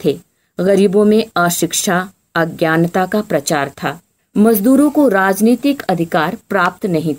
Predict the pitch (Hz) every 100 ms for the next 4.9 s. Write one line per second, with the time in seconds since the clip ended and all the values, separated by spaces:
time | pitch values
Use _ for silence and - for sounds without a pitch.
0 | 160 135 - _ _ _ - 269 302 359
1 | - 269 294 302 - 247 254 285 277 240
2 | 262 262 233 370 - 185 160 170 156 147
3 | 147 - 175 - _ _ - 220 269 -
4 | 302 220 170 165 165 247 233 -